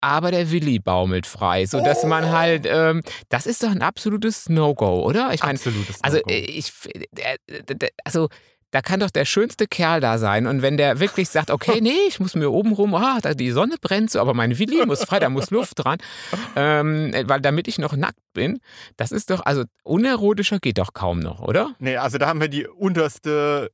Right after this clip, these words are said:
Speaker 2: ähm, Stufe erreicht.
Speaker 1: Die unterste Erotikstufe ist da ungefähr erreicht, ja. Selbst wenn ich mir den Jogger vorstelle, nee, das, äh, nee. Nee, nee,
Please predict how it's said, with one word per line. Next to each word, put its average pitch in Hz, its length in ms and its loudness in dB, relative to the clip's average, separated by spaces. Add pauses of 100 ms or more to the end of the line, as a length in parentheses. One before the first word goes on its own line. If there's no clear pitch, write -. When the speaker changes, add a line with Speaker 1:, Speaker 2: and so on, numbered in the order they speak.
Speaker 2:
ähm, 131 480 -2
Stufe 156 360 0
erreicht. 101 500 0
Speaker 1:
Die 120 60 0
unterste 190 360 0
Erotikstufe 110 800 -2
ist 101 140 -4
da 95 60 0
ungefähr 92 420 -2
erreicht, 82 440 -4
ja. 120 180 2
Selbst 170 320 -2
wenn 185 100 0
ich 180 200 -2
mir 170 120 0
den 156 260 0
Jogger 196 300 2
vorstelle, 151 560 0 (560)
nee, 143 180 2
das, 160 260 -4
äh, 131 440 0 (460)
nee. 87 400 -4 (560)
Nee, 185 340 -2 (300)
nee, 87 300 -2